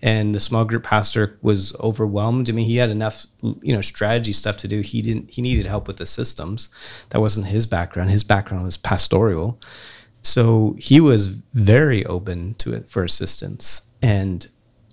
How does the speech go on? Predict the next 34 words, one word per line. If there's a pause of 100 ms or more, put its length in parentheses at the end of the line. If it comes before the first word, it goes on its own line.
(100)
and
I
knew
that
was
in
the
strategy
of
the
church.
So
I
would
just
go
to
him,
and,
and
we'd
work
together
on
some
very (840)
tactical
type
things
to
help
make (200)
hi-,
his